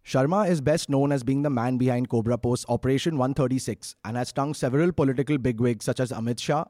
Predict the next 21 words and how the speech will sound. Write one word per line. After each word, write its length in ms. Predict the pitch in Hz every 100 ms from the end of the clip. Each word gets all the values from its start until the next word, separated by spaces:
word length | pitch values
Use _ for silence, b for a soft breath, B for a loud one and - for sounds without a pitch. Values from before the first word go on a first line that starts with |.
| 110
Baba 360 | 107 107 135
Ramdev, 420 | 135 135 135 156 -
as 160 | - 135
well 140 | 151
as 80 | 180
the 80 | 175
vice 240 | 127 131
president 360 | 147 127 131 135
of 100 | 139
Paytm. 460 | 127 110 110 95 87 _ _
He 140 | 135
was 160 | 170 180
even 260 | 156 202
sent 240 | 208 175 180
to 80 | 190
Tihar 380 | 147 127 143
jail 240 | 120 135 139
on 100 | 143
two 140 | 147
separate 340 | 143 120 131 120
occasions. 560 | - 107 104 95 -